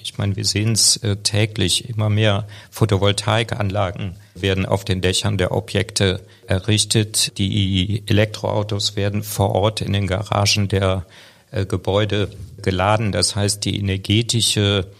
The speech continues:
Situation eines Hauses verändert sich durch die Energiewende ja wirklich, äh, vollständig. Vorher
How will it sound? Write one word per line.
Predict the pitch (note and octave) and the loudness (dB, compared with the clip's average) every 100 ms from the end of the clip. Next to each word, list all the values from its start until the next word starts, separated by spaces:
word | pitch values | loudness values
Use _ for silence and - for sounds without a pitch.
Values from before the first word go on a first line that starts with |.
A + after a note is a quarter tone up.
| - | -4
Situation | - G#2 G#2 G2 F2 - A#2+ B2 A2 | 0 0 2 0 0 0 2 2 0
eines | - F#2+ G2+ - F#2 | 0 -2 0 -2 0
Hauses | A2 A#2 - - | 0 0 0 -4
verändert | - G#2 G#2+ F#2+ | -2 -2 -2 -2
sich | - G#2 - | -2 -4 -2
durch | G2 | -2
die | - G2 | -2 -4
Energiewende | G#2 G2 G2 G#2 G2+ G#2 G#2 G2 | -2 -4 -6 -8 -6 -4 -2 -2
ja | G2+ G#2+ | -4 -6
wirklich, | G#2 - G#2 - - - - | -6 -4 -4 -6 -10 -20 -18
äh, | - G2+ | -8 -8
vollständig. | - G#2+ A#2 - F2+ F2 F2 - | 0 2 2 2 0 0 -4 -4
Vorher | G2+ G2 G#2 | -2 0 -2